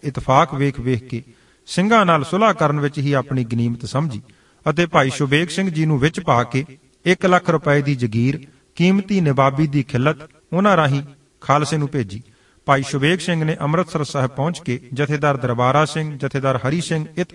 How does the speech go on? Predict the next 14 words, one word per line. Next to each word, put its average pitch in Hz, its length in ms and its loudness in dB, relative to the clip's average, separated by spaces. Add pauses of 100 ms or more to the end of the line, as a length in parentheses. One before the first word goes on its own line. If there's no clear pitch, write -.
ਆਦਿਕ 127 320 0
ਮੁਖੀਆਂ 156 420 0
ਅੱਗੇ 117 240 -4 (640)
ਖਾਨ 175 260 6
ਬਹਾਦਰ 151 400 2
ਵੱਲੋਂ 151 280 0 (140)
ਲਿਖੀ 143 320 0
ਸਨਦ, 151 400 0 (200)
ਖਿੱਲਤ, 156 520 -2
ਖਿਤਾਬ 151 540 2 (100)
ਅਤੇ 143 140 0
ਜਗੀ-, 131 420 -2
ਜਗੀਰ 135 400 2
ਰੱਖੀ, 113 280 -4